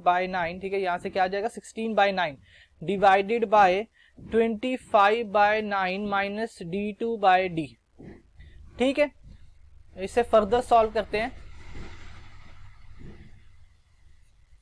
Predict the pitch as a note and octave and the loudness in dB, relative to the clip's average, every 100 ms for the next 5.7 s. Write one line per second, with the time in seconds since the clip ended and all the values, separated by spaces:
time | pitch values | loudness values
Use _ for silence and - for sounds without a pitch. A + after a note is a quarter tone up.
0 | - _ _ _ _ _ - G3+ G#3 G#3+ | -20 _ _ _ _ _ -6 -2 -2 -2
1 | - - F#3 G3 G#3 F#3+ F#3+ F#3+ F#3 F3 | -6 -8 -6 -2 4 4 4 2 0 -2
2 | D#3+ E3+ F#3 E3+ F#3+ - _ _ _ _ | -4 0 0 2 0 -2 _ _ _ _
3 | _ _ _ _ _ _ _ _ _ _ | _ _ _ _ _ _ _ _ _ _
4 | _ _ _ _ _ _ G3 G#3 G3 G#3+ | _ _ _ _ _ _ -10 -8 -6 -6
5 | G3 F3+ E3+ F#3+ - E3+ F3 | -2 -2 -2 -8 -4 0 0